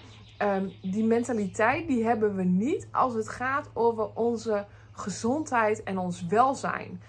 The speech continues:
Dit is wat letterlijk, eh, Joe DeSena van de week zei bij, ehm, eh, mijn mentor, eh,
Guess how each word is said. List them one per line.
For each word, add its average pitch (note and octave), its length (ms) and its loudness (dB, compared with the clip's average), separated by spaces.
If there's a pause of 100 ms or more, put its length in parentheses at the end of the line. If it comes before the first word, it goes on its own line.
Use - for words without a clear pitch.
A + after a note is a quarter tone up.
(220)
Dit F#3+ 140 -6
is G#3 80 -8
wat G3 160 -4
letterlijk, G#3+ 500 -2
eh, F#3 220 -2
Joe G3+ 220 -2
DeSena A3+ 420 -4
van G#3 180 -6
de F3+ 80 -4
week F3+ 260 -6
zei F3+ 300 -4
bij, E3 380 -4
ehm, D3+ 160 -4 (720)
eh, D#3+ 200 -4
mijn D#3+ 160 -4
mentor, E3+ 480 -2
eh, E3+ 120 -6